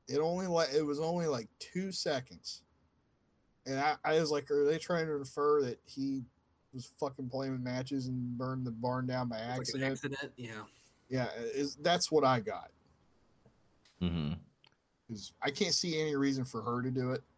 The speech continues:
Speaker 2: Mm.
Speaker 1: <laughs> So.
Speaker 2: I mean, ma-, maybe that's a whole nother, you know, like I said, that's, that's, maybe that's what Dubs read. So now it's,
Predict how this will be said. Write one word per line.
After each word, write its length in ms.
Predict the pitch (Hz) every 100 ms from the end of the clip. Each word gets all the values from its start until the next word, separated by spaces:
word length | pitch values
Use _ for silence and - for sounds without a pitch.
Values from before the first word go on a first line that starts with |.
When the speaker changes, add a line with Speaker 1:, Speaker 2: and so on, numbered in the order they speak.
| _ _ _ _
Speaker 2:
Mm. 140 | 117 113 -
Speaker 1:
<laughs> 440 | - 254 - -
So. 480 | - - - 214 - _ _ _ _ _ -
Speaker 2:
I 60 | 175
mean, 180 | 240 226
ma-, 80 | 175 180 180 - _ _ -
maybe 220 | 170 170
that's 200 | 170 170
a 60 | 151
whole 180 | 160
nother, 380 | 156 156 151 147 151
you 80 |
know, 100 | 147 117
like 180 | 139
I 20 | -
said, 220 | 147 127
that's, 180 | 151 -
that's, 300 | 147 - -
maybe 180 | 131 127
that's 200 | 127 127
what 140 | 123
Dubs 320 | 131 151 135
read. 280 | 107 110 127
So 140 | - 98
now 260 | 120 120
it's, 400 | 117 - - -